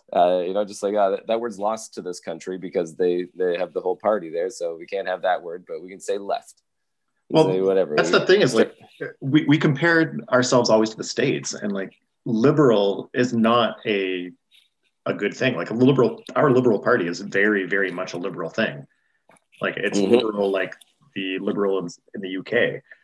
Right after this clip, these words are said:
Speaker 2: whereas in the U S, liberal means left. And it's like,
Speaker 1: Yeah.
Speaker 2: that's the only place where that means that. Because
Speaker 1: Yeah. Yeah.
Speaker 2: Yeah.
Speaker 1: That, it, it, a lot of words, a lot of words go to the United States and then they just get changed around for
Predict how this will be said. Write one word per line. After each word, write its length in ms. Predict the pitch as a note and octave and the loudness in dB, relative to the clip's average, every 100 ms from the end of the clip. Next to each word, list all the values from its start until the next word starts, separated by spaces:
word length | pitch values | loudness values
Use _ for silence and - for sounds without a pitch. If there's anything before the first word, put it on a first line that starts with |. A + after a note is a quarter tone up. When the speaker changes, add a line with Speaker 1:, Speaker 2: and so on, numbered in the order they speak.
| _ - | _ -2
Speaker 2:
whereas 260 | G#2+ G#2 | 0 0
in 100 | G#2 | -2
the 80 | G2+ | -4
U 300 | F#2 A2 F#2 | 0 0 2
S, 400 | A2+ F#2+ - - - | 2 2 0 -10 -12
liberal 500 | G#2+ G#2+ G#2 G2+ F#2+ | -6 -4 -2 -2 -4
means 320 | F2+ E2+ E2 | -8 -12 -6
left. 460 | F2 F2+ - - - _ _ | -2 0 -2 -10 -20 _ _
And 140 | G2 F#2+ | -6 -6
it's 180 | - | -6
like, 180 | F2+ D#2+ - | -6 -8 -2
Speaker 1:
Yeah. 400 | A2+ C3+ C3 - - | 2 4 2 -2 -4
Speaker 2:
that's 160 | C3 B2+ | -2 0
the 180 | D#3+ C#3 | 0 2
only 280 | - C#3 C3 | 4 6 4
place 340 | - B2 A#2+ | 4 2 2
where 80 | A2 | 0
that 200 | G2+ G#2 | 0 0
means 320 | G#2 G2 E2+ | -4 -6 -6
that. 320 | - - - - _ _ _ _ _ _ | -8 -8 -10 -16 _ _ _ _ _ _
Because 240 | A2 D3+ E3+ | 0 2 4
Speaker 1:
Yeah. 200 | D#3+ - _ _ _ _ _ | 2 -2 _ _ _ _ _
Yeah. 300 | F#2+ A2 F#2 F2+ _ _ - | -4 -2 -2 -4 _ _ -8
Speaker 2:
Yeah. 80 | B2+ - - _ _ | -8 -8 -18 _ _
Speaker 1:
That, 220 | D#3 - | -2 0
it, 180 | C#3+ C#3+ | -2 -2
it, 80 | D3+ | 0
a 100 | A#2+ | 0
lot 200 | D3 A#3 | 2 0
of 100 | A#3+ | -2
words, 460 | D3+ E3+ - - - _ | -6 -6 -10 -16 -20 _
a 100 | G2 | -8
lot 180 | A#2 C#3+ | -4 -4
of 100 | C#3 | -4
words 420 | B2+ A#2+ E2+ - - _ | -6 -8 -10 -16 -20 _
go 180 | A2 A2+ | -4 -4
to 80 | G#2+ | -4
the 80 | G2+ | -6
United 240 | G2+ G2 | -6 -8
States 360 | - G2 F#2 F2 | -8 -8 -8 -8
and 100 | F2+ | -6
then 160 | F2 | -4
they 120 | F2+ | -2
just 240 | F2 F#2 - - | -2 -6 -10 -6
get 200 | G#2 - | -6 -4
changed 380 | - G2 F#2 F#2 | -4 -2 -2 0
around 380 | F2 F#2+ F2+ | 2 0 -2
for 480 | - E2 E2 F2 E2 | -4 -2 -2 -4 -6